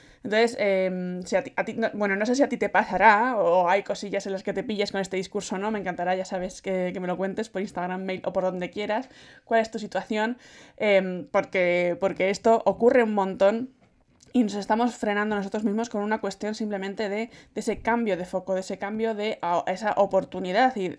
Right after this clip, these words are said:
y quitarnos esa cosa de "lo sé todo" y no sé qué. Así que bueno, eh,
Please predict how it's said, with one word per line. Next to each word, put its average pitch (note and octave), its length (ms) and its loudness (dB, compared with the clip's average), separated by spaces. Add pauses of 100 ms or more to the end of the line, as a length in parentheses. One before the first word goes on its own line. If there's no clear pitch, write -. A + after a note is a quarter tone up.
(100)
y - 120 -10
quitarnos G#3 480 4
esa F#3+ 180 -2
cosa F#3+ 220 -2
de F#3 80 4
"lo E3+ 80 0
sé F#3+ 160 -2
todo" F#3+ 280 4
y F3+ 40 0
no F3+ 80 -6
sé F#3+ 100 -6
qué. D#3 160 -8 (680)
Así A#3 200 -2
que B3+ 80 8
bueno, F3+ 380 2 (680)
eh, G3 640 2